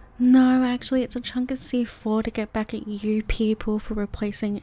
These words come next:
our Centennial Sculpture's head with the head of the Pillsbury Doughboy. <laughs>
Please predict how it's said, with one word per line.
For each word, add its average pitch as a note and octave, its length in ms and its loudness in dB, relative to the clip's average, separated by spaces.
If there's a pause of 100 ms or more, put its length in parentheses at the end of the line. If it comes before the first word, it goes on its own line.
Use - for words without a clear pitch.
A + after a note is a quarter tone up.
(120)
our G#3 180 -4
Centennial G#3+ 640 -2
Sculpture's G#3 460 -6
head G3+ 220 -8
with G#3+ 120 -6
the G#3 80 -8
head F#3+ 160 -6
of G3+ 140 -8
the - 60 -10
Pillsbury G3 600 -4
Doughboy. - 500 -8 (260)
<laughs> - 140 4